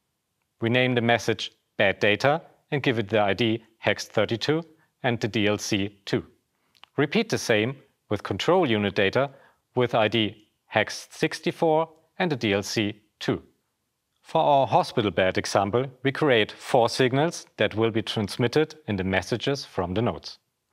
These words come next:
One signal triggers the movement of the head of the bed. Another is for switching the light on and off. The other two signals are used for status feedback from the bed. To create the first signal,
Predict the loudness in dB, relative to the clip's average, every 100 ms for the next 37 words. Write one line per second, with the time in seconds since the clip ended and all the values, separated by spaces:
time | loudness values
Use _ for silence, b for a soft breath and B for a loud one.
0 | _ _ 0 0 2 -2 0 0 0 -6
1 | -6 0 0 0 0 0 0 0 -2 -2
2 | -2 -2 0 0 0 -4 -2 0 0 -2
3 | -18 _ _ _ _ -2 2 2 2 0
4 | b b b -6 -2 -2 -2 -2 -4 -2
5 | -2 2 2 2 0 -8 -2 0 0 -2
6 | 2 2 2 -8 _ _ _ _ _ _
7 | _ _ _ -2 2 2 0 0 -2 0
8 | 0 0 -2 -6 -2 0 0 -2 -2 -4
9 | 0 0 2 -2 -2 -2 0 0 0 -10
10 | _ _ -4 -2 0 2 2 -2 -16 _
11 | _ _ _ _ _ _ -10 -6 0 2
12 | 4 2 2 2 2 0 0 2 0